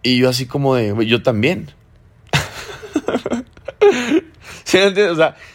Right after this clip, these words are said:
"Es que soy humilde". Y yo, "Yo también, güey". O sea, nomás que muchas veces a la gente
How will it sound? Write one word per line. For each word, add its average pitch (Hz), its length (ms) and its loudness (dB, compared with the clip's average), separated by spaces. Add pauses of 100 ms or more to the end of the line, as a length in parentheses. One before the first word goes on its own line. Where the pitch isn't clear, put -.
(120)
"Es 165 140 0
que 233 100 -2
soy 226 140 2
humilde". 208 560 -2 (760)
Y 120 140 -4
yo, 123 400 2 (200)
"Yo - 140 -6
también, 156 400 -4
güey". 202 140 -8 (180)
O 107 160 -2
sea, 113 440 0 (680)
nomás 127 220 2
que 180 320 0 (140)
muchas 147 360 2
veces 160 400 0
a - 100 -2
la 120 100 2
gente 139 520 -2